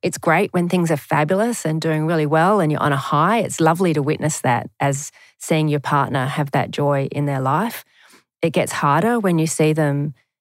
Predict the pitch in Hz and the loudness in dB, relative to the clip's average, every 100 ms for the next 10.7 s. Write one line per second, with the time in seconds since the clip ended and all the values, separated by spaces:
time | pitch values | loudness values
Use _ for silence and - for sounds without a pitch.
0 | _ 160 139 - 156 185 185 202 262 - | _ -2 -2 0 -2 0 0 2 0 0
1 | 175 247 302 285 185 - 175 165 165 160 | 0 0 2 2 2 0 0 0 0 0
2 | 151 143 - 160 139 143 156 220 - - | 0 0 0 0 2 2 2 0 -2 -2
3 | 135 - - - 196 143 147 139 131 156 | -4 -4 -4 -2 -2 0 0 0 0 -2
4 | 240 - - - - - _ _ - 208 | -4 -8 -20 -20 -20 -20 _ _ 0 0
5 | - 247 240 233 190 - 247 240 233 190 | 0 -4 0 0 0 0 0 2 2 4
6 | 180 151 170 160 151 156 147 - _ _ | 0 2 2 4 4 2 -2 -8 _ _
7 | _ _ _ _ 180 151 165 190 - 151 | _ _ _ _ 0 2 4 2 0 0
8 | 156 156 156 139 - 170 165 165 170 165 | 0 0 -2 -2 -4 -2 -2 -2 -2 -2
9 | 160 160 160 160 - 156 156 - _ _ | 0 2 2 0 -2 -2 -2 -6 _ _
10 | - - 185 233 180 156 | -16 -6 0 2 2 0